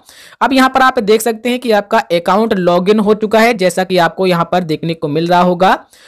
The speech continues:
तो ऐसे आप आसानी से अपने मोबाइल फ़ोन के अंदर अपना Facebook अकाउंट आप लॉगिन कर सकते हैं, जो आप डिलीट कर चुके हैं। देख सकते हैं कि हमारा अकाउंट वो लॉगिन हो चुका है। तो ये है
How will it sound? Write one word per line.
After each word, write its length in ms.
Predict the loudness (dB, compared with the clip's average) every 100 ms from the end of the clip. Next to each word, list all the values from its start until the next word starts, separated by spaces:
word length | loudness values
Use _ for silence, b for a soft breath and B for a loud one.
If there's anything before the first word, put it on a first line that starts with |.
| b 0
तो 80 |
ऐसे 240 | 2 2 2
आप 200 | 0 2
आसानी 380 | -2 0 -2 -2
से 180 | -2 -2
अपने 380 | -2 -2 -4 -4 b b
मोबाइल 300 | -2 2 0
फ़ोन 220 | 2 0 0
के 140 | 0
अंदर 240 | 2 0 0
अपना 360 | -2 0 0 0
Facebook 640 | 2 4 4 2 0 -2 0 -4
अकाउंट 420 | -2 0 -2 -2
आप 280 | 2 2 2
लॉगिन 480 | 0 0 0 0 -2
कर 120 | -2
सकते 320 | 0 -2 -2 0
हैं, 240 | 0 -2 B B -8
जो 160 | 2 4
आप 300 | 4 4 0
डिलीट 440 | 0 2 2 2
कर 140 | 2 0
चुके 260 | -2 -2
हैं। 180 | 0 2
देख 100 | 0
सकते 300 | -2 -4 -2
हैं 100 | -4
कि 100 | -2
हमारा 240 | 0 2 0 0
अकाउंट 460 | -2 2 2 0 -2
वो 260 | 0 0
लॉगिन 420 | 2 2 2 0 0
हो 180 | -2 -2
चुका 280 | -2 0
है। 200 | 2 2 0 B B B
तो 60 | -2
ये 180 | 2 4
है 140 | 4